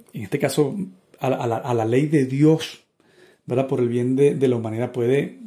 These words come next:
puede acogerlo, puede no acogerlo, el, el Estado es libre de ello. Pero lo, lo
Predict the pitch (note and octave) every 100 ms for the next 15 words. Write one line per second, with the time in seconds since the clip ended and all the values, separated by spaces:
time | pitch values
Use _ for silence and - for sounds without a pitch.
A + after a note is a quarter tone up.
0 | - B2+ B2+ C3+ A#2 G3 G3+ C3+ B2+ B2
1 | B2+ - B2 F3+ D3+ A#2 - - A#2 -
2 | B2+ C3+ B2+ D3 C#3+ C3 C3 A2+ A2+ A2
3 | G#2+ - - - - - C#3+ C3+ - C3+
4 | C3 C3 C3+ - D3 C3 C3 B2+ B2+